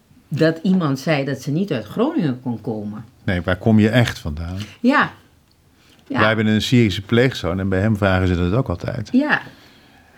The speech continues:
Speaker 2: Dan vragen ze, "Waar kom je echt vandaan?" Hij zegt, "Nou, Bunnik, daar wonen wij."
Speaker 1: <laughs>
Speaker 2: En dan zegt,
Speaker 1: Bunnik.
Speaker 2: "Nee, echt?" "Nou,
Speaker 1: Ja.
Speaker 2: uit Hogeveen."
Speaker 1: Ja.
Speaker 2: "Hogeveen? Ja. Ja, want
Speaker 1: Ja.
Speaker 2: daar was ik eerst."
Speaker 1: <laughs>
Speaker 2: "Nee, en,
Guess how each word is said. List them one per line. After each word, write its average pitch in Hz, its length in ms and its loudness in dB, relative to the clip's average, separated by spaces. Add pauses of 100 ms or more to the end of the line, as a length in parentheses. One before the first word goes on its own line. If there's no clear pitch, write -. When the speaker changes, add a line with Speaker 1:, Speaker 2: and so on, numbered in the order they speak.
(160)
Speaker 2:
Dan 92 120 -2
vragen 82 280 0
ze, 92 80 -2
"Waar 85 80 -2
kom 85 180 0
je 87 80 0
echt - 200 -8
vandaan?" 104 340 2
Hij 98 100 0
zegt, 82 220 -6
"Nou, 82 300 -4
Bunnik, 87 520 -2 (280)
daar - 120 -6 (120)
wonen 90 180 -4
wij." 82 220 -4 (180)
Speaker 1:
<laughs> 214 100 2 (800)
Speaker 2:
En 202 240 2
dan 107 100 4
zegt, 104 180 4
Speaker 1:
Bunnik. 92 100 2
Speaker 2:
"Nee, 101 240 4
echt?" 131 460 -2 (440)
"Nou, 170 160 4
Speaker 1:
Ja. 135 60 4
Speaker 2:
uit 139 140 2
Hogeveen." 113 920 0
Speaker 1:
Ja. 208 140 -6
Speaker 2:
"Hogeveen? 131 600 0
Ja. 135 440 2 (140)
Ja, 123 140 2
want 101 140 2
Speaker 1:
Ja. 98 60 4
Speaker 2:
daar 95 100 4
was 95 180 0
ik 107 100 -4
eerst." 120 580 0 (200)
Speaker 1:
<laughs> 254 180 -2
Speaker 2:
"Nee, 139 480 4
en, 165 200 0